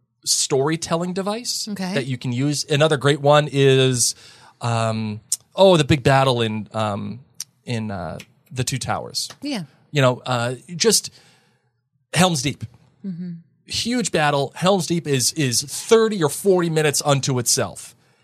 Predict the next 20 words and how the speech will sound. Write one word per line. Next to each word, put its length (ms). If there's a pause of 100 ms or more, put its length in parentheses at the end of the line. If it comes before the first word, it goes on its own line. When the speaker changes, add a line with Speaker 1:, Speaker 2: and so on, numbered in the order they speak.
(220)
Speaker 1:
But 600
there 200
is 140
a 60
flow 760
of 420
how 640 (380)
events 520
are 100
pouring 440
out 280
of, 380 (100)
of 200
that 180
battle 220
sequence. 400 (400)
Same 280
thing 160
happens 380
here. 240